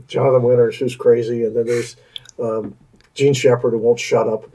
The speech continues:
and, uh, Bob Shreve, and, you know, it was, it was the, the talent that was here was, and it drew other talent, you know, through the, all the way until the Braun show was canceled in the early eighties.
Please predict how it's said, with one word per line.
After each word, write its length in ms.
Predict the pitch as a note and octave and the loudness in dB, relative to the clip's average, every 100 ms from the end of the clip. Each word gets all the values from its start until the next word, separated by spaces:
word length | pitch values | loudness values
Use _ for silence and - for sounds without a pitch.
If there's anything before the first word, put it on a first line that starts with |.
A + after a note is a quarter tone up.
| _ _ _ | _ _ _
and, 280 | A#2 A#2+ A#2 | -4 -2 0
uh, 180 | A#2+ A2+ | 0 -2
Bob 420 | G2+ B2 A#2+ C3 | -6 -2 0 0
Shreve, 440 | - B2+ B2 A#2+ A#2 | -2 -2 0 0 -2
and, 140 | G#2 - | -4 -6
you 160 | B2+ | -8
know, 260 | A2+ F#2+ G#2+ | -6 -10 -6
it 120 | B2+ B2+ | -4 -2
was, 140 | B2+ - _ _ _ _ | -4 -6 _ _ _ _
it 80 | C#3 | 2
was 180 | D3+ B2 | 2 2
the, 240 | C3 B2 | 2 2
the 200 | B2 B2 | 4 0
talent 440 | A#2 D3 D#3+ D3+ - | 0 0 0 0 -4
that 100 | A#2 | -4
was 160 | A2+ | -4
here 220 | C3 A#2+ | 0 2
was, 340 | A2 A2 - - _ _ _ _ | 2 -2 -4 -18 _ _ _ _
and 120 | C3+ C#3 | 4 4
it 100 | B2+ | 2
drew 280 | B2+ D#3+ C3 | 2 6 6
other 220 | D3+ C#3 | 6 4
talent, 460 | - A2 G#2+ B2 - _ _ _ _ _ _ | 0 -2 0 -2 -6 _ _ _ _ _ _
you 80 | A2+ | -6
know, 180 | G#2+ G#2+ | -4 -6
through 240 | - A#2+ | -2 2
the, 220 | A#2 G#2+ - _ _ _ _ _ _ _ - | 2 2 -4 _ _ _ _ _ _ _ -2
all 220 | A#2+ C3+ | 2 4
the 40 | B2 | 4
way 140 | B2 | 2
until 260 | A#2+ C3 A2+ | 0 0 2
the 120 | A2 | 2
Braun 280 | - A2 B2 | 2 0 2
show 180 | A#2 | 2
was 140 | G2+ G2 | 2 -2
canceled 400 | G#2+ G#2+ - G2+ | -6 -4 -2 -2
in 80 | G2+ | 0
the 80 | |
early 320 | G#2+ G#2 G#2 G#2+ | 0 2 2 0
eighties. 340 | A2+ - | -4 -10